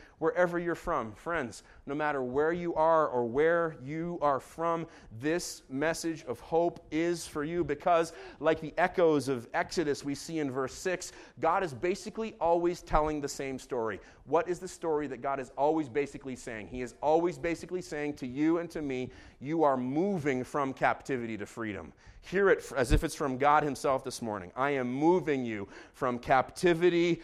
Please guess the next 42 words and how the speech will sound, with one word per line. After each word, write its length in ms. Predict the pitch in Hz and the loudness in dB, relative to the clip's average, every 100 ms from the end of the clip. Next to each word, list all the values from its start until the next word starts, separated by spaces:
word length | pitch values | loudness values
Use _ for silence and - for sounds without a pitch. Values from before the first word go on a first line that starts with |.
| - - | -8 0
to 180 | 160 127 | 2 2
freedom." 540 | - 160 180 147 110 | 2 2 4 2 0
So, 260 | - 190 123 | 0 2 2
point 240 | - 190 | 0 -2
number 220 | 143 113 | -2 -4
fifteen, 540 | 110 156 - 185 196 156 | -2 -4 -2 -2 0 0
remember 560 | 131 147 190 196 196 | 0 2 4 4 2
who 420 | 190 190 190 202 160 | 0 -2 -2 -2 -4
you 340 | 147 180 190 185 | -6 -2 -2 -2
are. 380 | 156 170 190 185 190 - | 4 10 10 10 6 -10
And 100 | 117 | -2
point 160 | 160 170 | 2 2
number 160 | 165 147 | 2 2
sixteen, 560 | 190 180 - 185 180 | 0 0 -2 0 0
even 260 | 190 214 226 | 0 2 2
if 160 | 202 | 2
you're 140 | 175 139 | 0 0
broken, 480 | 117 180 185 127 113 - | 8 8 8 0 -4 -12
stand 480 | - - 156 147 131 | -16 -4 0 0 2
up. 220 | 123 - | 2 0
Did 160 | 127 113 | -6 -4
you 80 | 123 | 0
notice 600 | 139 156 180 185 - - _ _ _ _ _ _ _ _ - | 4 4 4 0 -10 -18 _ _ _ _ _ _ _ _ -4
what 140 | 139 | 0
the 80 | 135 | 2
leaders 540 | 123 165 170 185 175 | 2 4 6 4 2
of 100 | 123 | 0
God's 280 | 131 160 160 | 4 6 4
people 320 | - 165 175 | -2 -4 -4
did? 360 | 139 165 185 175 - _ _ _ _ _ _ - | 2 2 2 -2 -16 _ _ _ _ _ _ -8
The 80 | |
heads 320 | 113 180 165 160 | 2 2 2 0
of 60 | |
the 80 | 156 | 0
houses 380 | 170 165 170 160 | 4 4 2 -2
of 120 | 127 | -6
Judah 260 | 147 175 170 | -2 0 2
and 140 | 151 | 2
Benjamin, 500 | 165 165 175 180 185 - _ _ | 0 0 -2 -4 -6 -14 _ _
they 80 | - | -14
stood 320 | - 160 151 | -4 4 8
up. 300 | 135 98 - | 8 4 -2